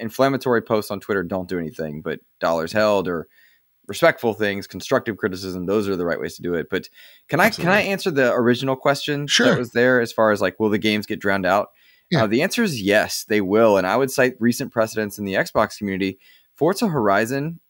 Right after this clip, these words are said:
Speaker 1: posted eighteen million recently.
Speaker 2: Wow,
Speaker 1: Halo
Speaker 2: what a great
Speaker 1: posted
Speaker 2: point.
Speaker 1: twenty million.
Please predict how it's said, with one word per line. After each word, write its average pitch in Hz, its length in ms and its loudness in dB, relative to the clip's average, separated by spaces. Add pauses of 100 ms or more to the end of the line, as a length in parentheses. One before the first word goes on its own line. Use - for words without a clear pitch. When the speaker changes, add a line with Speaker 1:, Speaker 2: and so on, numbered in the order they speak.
(160)
Speaker 1:
posted 110 280 0
eighteen 127 320 0
million 120 400 0
recently. 117 600 -4
Speaker 2:
Wow, 117 80 -2
Speaker 1:
Halo 117 220 4
Speaker 2:
what 101 80 2
a 101 40 -2
great 101 140 -4
Speaker 1:
posted 95 180 -6
Speaker 2:
point. 90 120 -8
Speaker 1:
twenty 117 240 0
million. 113 280 -6